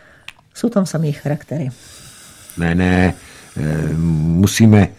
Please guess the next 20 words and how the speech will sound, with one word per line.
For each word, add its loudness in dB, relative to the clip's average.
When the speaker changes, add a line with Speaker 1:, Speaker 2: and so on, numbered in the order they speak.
Speaker 2:
opravdu 4
musíme 8
usilovat 4
ve 6
volbách 2
volit 2
ty 0
strany, 4
které 4
mají 6
jasně, 4
eh, -2
jasně 2
specifikované 2
vystoupení 2
z -6
Evropské 2
unie. 0
A 0
bohužel 6